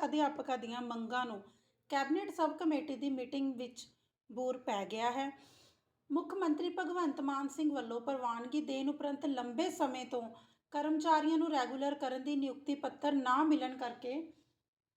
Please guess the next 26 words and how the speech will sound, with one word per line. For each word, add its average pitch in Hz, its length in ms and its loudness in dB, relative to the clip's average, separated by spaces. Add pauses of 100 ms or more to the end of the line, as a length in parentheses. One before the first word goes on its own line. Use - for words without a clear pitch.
(140)
ਮੁਲਾਜ਼ਮ 294 500 4
ਨਿਰਾਸ਼ 247 380 4
ਸਨ 277 260 0 (120)
ਅਤੇ 330 220 -2
ਸੰਘਰਸ਼ 330 520 2
ਦੇ 277 200 0
ਰਾਹ 240 220 4
'ਤੇ 302 160 -2
ਪੈ 247 220 0
ਕੇ 247 160 -6
ਮੁਲਾਜ਼ਮਾਂ 262 600 2
ਵੱਲੋਂ 240 300 -4 (600)
ਕਲਮ 285 320 6
ਛੋੜ 285 280 2 (280)
ਹੜਤਾਲ 294 500 4
ਅਤੇ 330 220 -2 (440)
ਸਿੱਖਿਆ 330 360 0
ਭਵਨ 359 360 4
ਦੇ 302 100 2
ਬਾਹਰ 240 380 2
ਤ-, - 140 -10
ਪੱਕਾ 294 420 2
ਧਰਨਾ 269 420 0
ਲਾਇਆ 208 400 0
ਹੋਇਆ 240 240 -2
ਸੀ। 277 260 -4